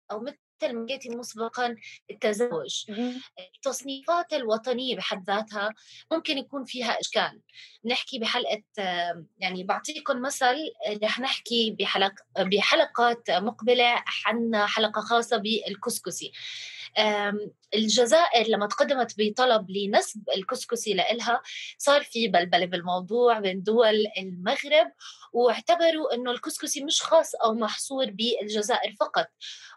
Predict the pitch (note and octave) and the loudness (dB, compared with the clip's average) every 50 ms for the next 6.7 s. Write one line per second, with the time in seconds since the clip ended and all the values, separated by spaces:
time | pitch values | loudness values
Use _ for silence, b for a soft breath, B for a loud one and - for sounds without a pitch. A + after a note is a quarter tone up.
0 | B - G#3 A3+ A3 A3 A3 A3 G#3+ - C4+ C4+ C4+ C4 B3+ C4 C4+ - C4 - | B 0 2 2 2 2 0 -2 -2 0 0 2 2 2 0 -2 -2 -4 -4 -2
1 | - B3+ A#3 A#3 G#3+ - - G3+ G3+ F#3+ F#3 F#3 F#3 E3+ F3 F3 F3 E3+ - F#3 | 0 0 0 0 -2 -6 -6 -6 -6 -4 -4 -2 -2 0 0 -2 -2 -6 -10 -10
2 | A#3+ D4 C#4+ C4 A#3+ A#3 B3 - - F#3+ - - D4+ D4+ - - A#3 B3+ B3 - | -4 0 4 4 4 4 2 0 -4 -4 0 0 0 0 0 0 -2 -2 -2 -2
3 | A#3 A#3 - - - C#4+ C#4+ C4+ C4+ C4+ C4 - B3 A#3+ C4 B3+ B3+ B3 B3 - | -6 -6 -4 -2 -2 -2 -2 -2 -2 -4 -4 -4 -6 -6 -4 -4 -4 -4 -4 -4
4 | - D4+ D4+ _ _ - B3 A3+ A3 C4+ C4 B3+ B3+ - - G3 _ - D4 B3 | -2 -4 -4 _ _ -10 -4 2 2 4 4 2 0 -2 -6 -4 _ 0 2 2
5 | C#4+ C#4 - - - - - A#3 A3+ A#3 - C4+ A3 C4+ C4 - B3+ - - - | 2 0 -2 -4 -12 -6 -4 -2 -2 -2 -2 0 2 2 2 2 -2 -14 -8 -2
6 | G#3 A#3 B3 G#3+ B3 B3 A#3 G3+ G#3 F#3+ - D#3 - | 0 0 2 4 4 4 4 2 0 -2 -4 -8 -14